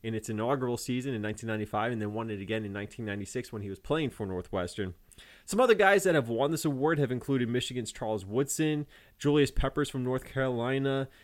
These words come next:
yeah, David Pollock from Georgia, currently now an E S P N analyst. And, of course, some other players that have won it, and Ndamukong Suh from Nebraska,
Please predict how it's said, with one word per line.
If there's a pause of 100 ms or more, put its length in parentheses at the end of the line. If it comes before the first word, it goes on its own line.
yeah,
David
Pollock
from
Georgia,
currently
now
an
E
S
P
N
analyst. (540)
And,
of
course,
some
other
players
that
have
won
it,
and
Ndamukong
Suh
from
Nebraska,